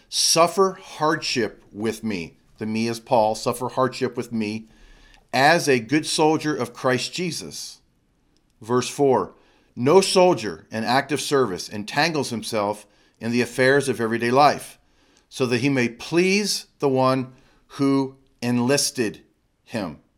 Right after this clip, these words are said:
Pretty powerful stuff, right? "Suffer hardship with me."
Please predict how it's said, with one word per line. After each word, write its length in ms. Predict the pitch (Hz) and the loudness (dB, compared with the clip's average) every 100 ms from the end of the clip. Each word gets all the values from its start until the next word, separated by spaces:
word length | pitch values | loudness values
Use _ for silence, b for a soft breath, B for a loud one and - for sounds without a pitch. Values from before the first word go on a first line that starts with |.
| - | -10
Pretty 160 | 143 135 | -6 -2
powerful 400 | 147 139 131 120 | 4 4 4 -4
stuff, 400 | - 139 107 110 | 0 2 2 0
right? 240 | 110 107 | -2 -2
"Suffer 600 | - 156 156 180 196 202 b b b b b b | -2 2 2 2 0 0 b b b b b b
hardship 880 | - - 156 165 170 - 139 117 - | -18 -2 4 4 4 -2 0 -2 -2
with 240 | 110 107 | -4 -4
me." 320 | 104 98 78 | -4 -8 -10